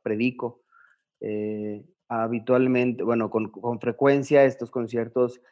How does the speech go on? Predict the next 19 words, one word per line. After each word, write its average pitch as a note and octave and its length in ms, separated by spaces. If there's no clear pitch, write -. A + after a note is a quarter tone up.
tienen, A#2+ 720
eh, G2+ 340
adoración A#2+ 480
eucarística A#2 580
y, A#2 40
pues, - 320
anim-, G2+ 340
animaba A2 520
la G#2+ 80
adoración G2+ 340
eucarística. A#2 840
Muchas G3 520
veces, F3+ 360
bueno, E3+ 180
ya F#3+ 220
dentro C#3+ 600
de D#3 160
los D#3+ 180
últimos F#3+ 500